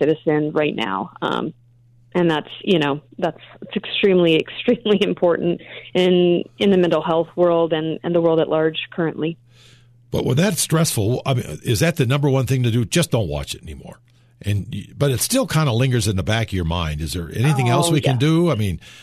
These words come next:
Speaker 2: I'm not saying let's all take pills and we'll all be better. I don't think that's the way to go.
Speaker 1: Mm-hmm.
Speaker 2: Do you agree with that? I mean, that doesn't, unless you have a
Speaker 1: Mm-hmm.
Speaker 2: real severe case of something, maybe.
Speaker 1: Right. I mean, you know, uh, medication management is definitely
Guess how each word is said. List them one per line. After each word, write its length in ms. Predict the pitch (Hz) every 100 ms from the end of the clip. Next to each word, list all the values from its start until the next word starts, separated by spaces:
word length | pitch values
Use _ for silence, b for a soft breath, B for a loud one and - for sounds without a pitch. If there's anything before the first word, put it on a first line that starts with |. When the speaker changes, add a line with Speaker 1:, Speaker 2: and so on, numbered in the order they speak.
| B -
Speaker 2:
I'm 100 | 110
not 160 | 95
saying 240 | - 113 92
let's 160 | 113 -
all 120 | 104
take 280 | 113 110 -
pills 360 | 160 139 139
and 120 | 107
we'll 100 | 98
all 80 | 113
be 140 | - 85
better. 380 | 143 143 113 107
I 100 | 120
don't 100 | 113
think 100 | 98
that's 240 | 127 151
the 80 | -
way 160 | 78 78
to 140 | -
go. 100 | -
Speaker 1:
Mm-hmm. 280 | 98 120 B B
Speaker 2:
Do 80 | -
you 80 | 117
agree 220 | 104 131
with 160 | 156 151
that? 260 | 160 196
I 60 | 135
mean, 180 | 107 104
that 160 | 131
doesn't, 380 | 147 127 110 82
unless 300 | 107 127 123
you 100 | 123
have 140 | 110 95
a 20 |
Speaker 1:
Mm-hmm. 80 | 104
Speaker 2:
real 160 | 120 -
severe 360 | - 101 180
case 300 | 220 120 95
of 100 | 85
something, 380 | - 82 80 -
maybe. 340 | 82 82 82 - b b b b b b - _
Speaker 1:
Right. 600 | 233 202 208 180 170 170 -
I 100 | 202
mean, 420 | 190 185 190 196 -
you 200 | 226 220
know, 460 | 180 165 160 156 -
uh, 80 | - - 50 50 - - B B B B 440 -
medication 640 | 247 247 226 254 - 220
management 520 | 202 190 185 175 165
is 100 | 165 165
definitely 640 | 160 170 185 170 - 170